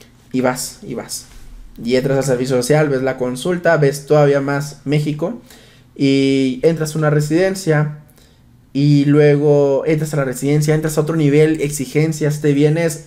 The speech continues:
de tu ranchito de Matamoros acá a la Ciudad de México, encuentras médicos de acá, de los centros nacionales, te encuentras a todos, que la mayoría de tus compañeros vienen de la unam, y tú vienes de la uat, y te quedas como que, "Ah, ¿qué está pasando aquí?", ¿no? O sea,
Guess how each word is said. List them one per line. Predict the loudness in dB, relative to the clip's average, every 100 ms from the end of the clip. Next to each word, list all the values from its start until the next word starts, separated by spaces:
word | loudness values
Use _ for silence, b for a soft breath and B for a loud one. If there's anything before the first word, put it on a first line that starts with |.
| -4
de | -2
tu | -2
ranchito | -4 -4 -4 -4 0 0
de | 0
Matamoros | -4 -4 -4 -2 -2 -2
acá | -2 -2 -2 0
a |
la | 0
Ciudad | 0 0 0
de |
México, | 0 -4 -4 -2 -2 -2 B B B B
encuentras | -2 2 2 2 2
médicos | 2 2 2 2 2
de | 2
acá, | 2 2 2 2
de | 0
los | -2
centros | -2 -4 -4
nacionales, | -4 -4 -2 2 2 2 0 -2
te |
encuentras | -4 -2 0 0
a | -4
todos, | 0 2 2 2
que | -2 -2 0
la | 0
mayoría | 2 2
de | 0
tus | -2
compañeros | -6 -4 0 2
vienen | 2 2
de | 2
la | 0
unam, | 0 0 0 -2 B B B B B B
y | -4
tú | 2
vienes | 2 4
de | 2
la | 2 0
uat, | 2 2 2 -2 -16 b b
y | -6
te | -2
quedas | -2 -4
como | -6
que, | -6
"Ah, | -6 -10 -6
¿qué | -4
está | -2 0
pasando | -2 -2 -4
aquí?", | -4 -4
¿no? | -2 0
O | 0
sea, | 0 0 -6